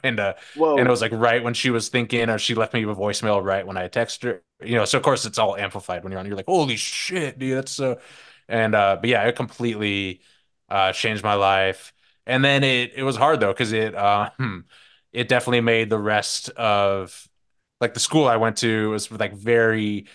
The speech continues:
Speaker 1: kids weren't doing a lot of that, and it was just very dumb shit that I did not, like, very normie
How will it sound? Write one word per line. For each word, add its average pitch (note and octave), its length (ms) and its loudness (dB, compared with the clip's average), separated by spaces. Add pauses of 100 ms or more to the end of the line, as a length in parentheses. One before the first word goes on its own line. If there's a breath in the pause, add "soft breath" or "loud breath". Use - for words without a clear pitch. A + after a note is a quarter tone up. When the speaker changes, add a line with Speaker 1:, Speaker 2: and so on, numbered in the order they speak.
(480 soft breath)
Speaker 1:
kids A#2 200 0
weren't A#2 200 -2
doing A2+ 180 0
a A#2 40 4
lot A2+ 180 4
of A2+ 60 2
that, A2+ 360 4
and A2+ 100 -6
it A2 40 -2
was G2+ 180 -4
just A2 160 -6
very G#2+ 440 -2
dumb G2+ 500 -2
shit A2 260 -2
that G2 100 -4
I F#2+ 120 0
did G2 140 -8
not, G2 320 0
like, F#2+ 160 -10
very A#2 300 0
normie G#2 540 -2